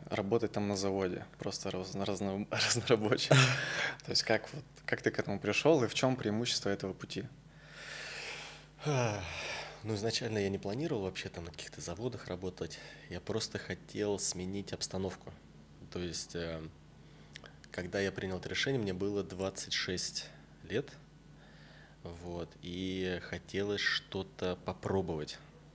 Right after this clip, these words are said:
Speaker 2: То есть это всегда какой-то поиск, м, что-то интересное найти, посмотреть. Потому что не хотелось вот,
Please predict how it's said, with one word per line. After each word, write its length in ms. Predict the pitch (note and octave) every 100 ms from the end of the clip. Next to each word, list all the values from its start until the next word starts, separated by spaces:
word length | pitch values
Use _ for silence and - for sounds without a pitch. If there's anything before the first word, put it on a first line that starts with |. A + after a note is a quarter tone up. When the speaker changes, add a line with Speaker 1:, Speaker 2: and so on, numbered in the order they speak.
| -
Speaker 2:
То 60 | -
есть 120 | -
это 240 | - F2
всегда 340 | D#2+ - F2 F#2+
какой-то 340 | - - F#2
поиск, 560 | E2 G#2 G#2 G2 - - - - - - - - -
м, 420 | E2+ E2+ E2+ D#2+ D2+ - - C2+ - -
что-то 300 | - - F#2+
интересное 580 | F2+ F#2 F#2+ - F2+
найти, 500 | F2+ F2+ F2 - G2+
посмотреть. 800 | G2+ F#2+ - F2 - F#2+ F#2+ - - - - - - -
Потому 220 | F#2+ F#2
что 180 | - F2+
не 60 |
хотелось 520 | F2+ F#2+ - G2+ F2+
вот, 120 | -